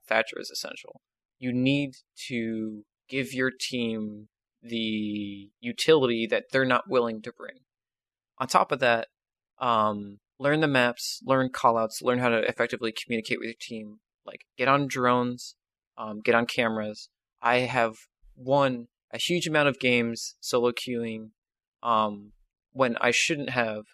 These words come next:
because I coached my team to a win. Like, even if I died, like, I, you know, got on cams, were like, "Okay, this is where they're coming from. Here's some suggestions."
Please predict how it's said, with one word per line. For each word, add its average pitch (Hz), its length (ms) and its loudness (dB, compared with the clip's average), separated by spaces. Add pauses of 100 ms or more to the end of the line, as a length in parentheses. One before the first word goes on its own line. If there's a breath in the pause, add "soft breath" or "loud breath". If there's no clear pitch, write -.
(120)
because 113 600 2
I 113 120 2
coached - 480 -2
my 113 180 -4
team 110 440 -8 (140)
to 123 120 0
a 110 60 0
win. 107 380 -6 (340)
Like, 117 180 -4
even 147 240 0
if 139 160 0
I 127 140 4
died, 110 460 2 (440)
like, 110 220 -2 (180)
I, 104 240 2
you 120 160 -4
know, 104 60 -4
got 113 160 2
on 123 80 2
cams, 110 400 -4 (100)
were 120 80 -12
like, 104 220 -8
"Okay, - 180 -14 (100)
this - 140 -20
is - 180 -20
where - 140 -4
they're - 60 -4
coming 151 240 -4
from. 131 260 -6 (160)
Here's 113 240 -6
some 107 140 -10
suggestions." 123 760 0